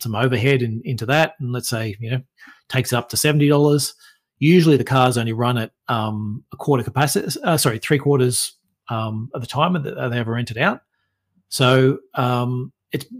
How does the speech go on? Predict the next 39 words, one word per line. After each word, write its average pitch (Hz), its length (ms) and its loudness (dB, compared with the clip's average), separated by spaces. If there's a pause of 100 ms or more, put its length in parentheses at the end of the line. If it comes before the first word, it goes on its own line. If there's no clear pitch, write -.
basically 165 280 2
saying 135 240 0
if 117 120 -6
you're, 151 320 2 (180)
you 214 140 -10
know, 117 140 -6
a 139 100 -8
car 180 240 2
company 147 300 -4
is 117 100 -4
happy 151 300 0
to 131 80 2
rent 120 200 -2
out 110 120 -6
a - 20 -8
car 120 300 -4
for, 104 340 -10
for, 110 320 -12
for - 80 -12
call 131 240 2
it - 80 -10
fifty 123 220 -4
bucks 101 200 -6
a 107 40 -10
day, 87 240 -14 (720)
and, 113 100 -4
and 123 200 -4
make 113 220 -4
a, 107 360 -6
and 151 100 0
make 127 180 2
a - 40 -4
profit - 340 -6 (200)
on 104 140 -6
that 92 180 -10 (240)
in 107 80 -6
terms 101 240 -6
of, 101 160 -8
um, 92 360 -10